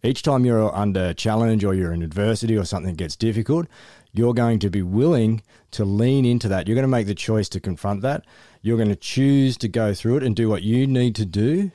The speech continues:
to get the outcome that you want to get from this. So it's your choice to do what it takes,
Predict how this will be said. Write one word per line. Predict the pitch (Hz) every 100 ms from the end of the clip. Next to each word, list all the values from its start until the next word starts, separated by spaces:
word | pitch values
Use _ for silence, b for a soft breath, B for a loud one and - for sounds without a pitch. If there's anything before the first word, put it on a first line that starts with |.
| _
to | 98
get | 113
the | 95 101
outcome | 95 - 92 92 80
that | 98 -
you | 92 101 95
want | 87 92 -
to | 87
get | 85 -
from | 90
this. | 87 71
So | - 90 92 92 B B B B B B B B B B -
it's | 123 110
your | 117 127 123
choice | - 113 110 -
to |
do | 90 101
what | 87 80
it | -
takes, | 95 80 - -